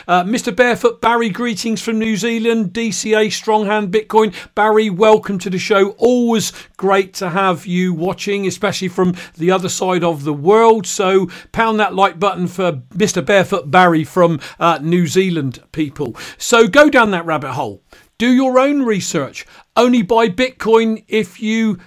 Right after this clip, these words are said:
uh, conclude from your research that it's worth an investment, knowing that investments can go down as well as up. Don't buy on anything I say. Uh, I wanna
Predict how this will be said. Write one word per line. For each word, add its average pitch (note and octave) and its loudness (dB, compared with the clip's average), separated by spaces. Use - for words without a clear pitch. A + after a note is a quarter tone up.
uh, F#3+ 0
conclude A3 -2
from G3+ -4
your F3 0
research G3 -2
that G#3+ -2
it's G#3 -4
worth A#3 2
an A3 -2
investment, A3+ 0
knowing C4+ 4
that C4+ -2
investments C#4 -2
can B3 -4
go B3+ 4
down C4 0
as A3 -4
well C4 0
as A#3 -2
up. A3 -2
Don't G3+ 0
buy F3+ 2
on E3+ -4
anything E3+ -8
I D#3+ -4
say. C3 -10
Uh, F#3 4
I G3 2
wanna B3 4